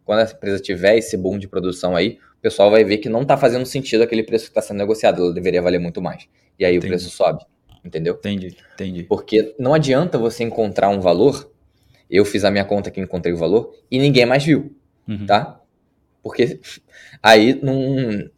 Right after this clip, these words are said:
Speaker 1: não vai ter, ninguém
Speaker 2: Ah.
Speaker 1: vai querer pagar aquilo que eu encontrei.
Speaker 2: Sim, alguma coisa,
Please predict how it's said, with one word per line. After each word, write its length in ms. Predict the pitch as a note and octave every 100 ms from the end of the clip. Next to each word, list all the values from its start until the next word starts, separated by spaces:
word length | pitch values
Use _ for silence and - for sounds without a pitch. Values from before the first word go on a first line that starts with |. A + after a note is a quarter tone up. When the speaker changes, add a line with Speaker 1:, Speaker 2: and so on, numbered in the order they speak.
| _ _
Speaker 1:
não 160 | A#2 A#2+
vai 140 | A#2
ter, 400 | A2+ A2+ B2 A#2
ninguém 180 | B2 A#2
Speaker 2:
Ah. 20 |
Speaker 1:
vai 100 | A#2+
querer 200 | C3+ C#3 C3+
pagar 560 | E3 C#3 A#2+ C#3 F3 -
aquilo 360 | B2 - B2
que 300 | B2 B2 C3 -
eu 80 | A2+
encontrei. 520 | A#2 C3+ C#3 G#2 - _ _ _ _ - G3+ C#4 - - - _ _ _ _ _ _ _ _ _ _ _ _
Speaker 2:
Sim, 340 | - B2+ A2+ G2+
alguma 340 | - F#2+ A2 B2+
coisa, 480 | B2 B2 C3+ C3+